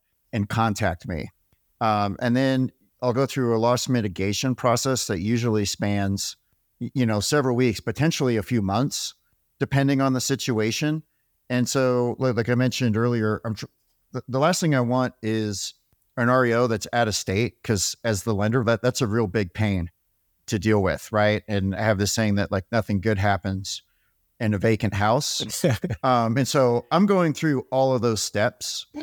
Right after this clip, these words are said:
Speaker 1: uh, before actually beginning the legal process. And even once you get into the legal process, the first step is there's an official demand letter that goes out. Borrower has thirty days to respond.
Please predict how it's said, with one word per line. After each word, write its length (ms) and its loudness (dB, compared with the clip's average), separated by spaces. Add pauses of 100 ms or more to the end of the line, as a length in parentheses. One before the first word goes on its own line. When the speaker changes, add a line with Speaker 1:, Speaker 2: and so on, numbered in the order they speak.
(440)
Speaker 1:
uh, 240 2
before 420 0
actually 480 0
beginning 440 0
the 80 -2
legal 280 2
process. 540 0
And 100 0
even 280 -2
once 200 -4
you 60 -4
get 260 0
into 340 0
the 60 0
legal 280 0
process, 600 0 (440)
the 60 -6
first 260 0
step 220 0
is 120 0
there's 200 0
an 100 -4 (120)
official 340 -4
demand 380 0
letter 280 2
that 140 -2
goes 240 -2
out. 360 2 (360)
Borrower 360 2
has 280 0
thirty 260 0
days 300 0
to 120 -4
respond. 760 -2